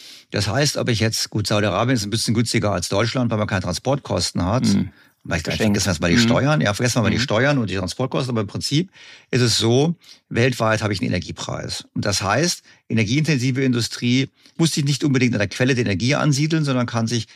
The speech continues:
Speaker 1: da ansiedeln, wo andere Standortfaktoren gut sind. Wie, was weiß ich, es gibt Flüsse für Lo-, für Chemie zum Beispiel oder eben gut ausgebildete Mitarbeiter oder einfach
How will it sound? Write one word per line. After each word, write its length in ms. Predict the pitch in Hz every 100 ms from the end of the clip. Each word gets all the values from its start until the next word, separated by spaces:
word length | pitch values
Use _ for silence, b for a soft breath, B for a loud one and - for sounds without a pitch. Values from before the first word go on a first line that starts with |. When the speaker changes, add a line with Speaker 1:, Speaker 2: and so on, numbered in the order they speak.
| b
Speaker 1:
da 140 | - 110
ansiedeln, 340 | 127 117 120
wo 20 | 113
andere 280 | - 127 123
Standortfaktoren 680 | - 107 101 101 - 98 90
gut 220 | 87 85
sind. 420 | - 78 73 - -
Wie, 380 | 95 95 101 104 95 _ b b b b b b -
was 100 | 80
weiß 80 | 76
ich, 80 |
es 140 | 85 -
gibt 100 | -
Flüsse 380 | 139 120 127 110
für 80 |
Lo-, 140 | 95 85
für 140 | - 90
Chemie 260 | - 107
zum 160 | 120 127
Beispiel 360 | 107 104 - 98
oder 240 | 92 95
eben 260 | 92 90 85
gut 140 | 104
ausgebildete 400 | 95 95 95 92
Mitarbeiter 640 | 123 120 101 98 98 95
oder 240 | 117 143 123
einfach 340 | 117 120 113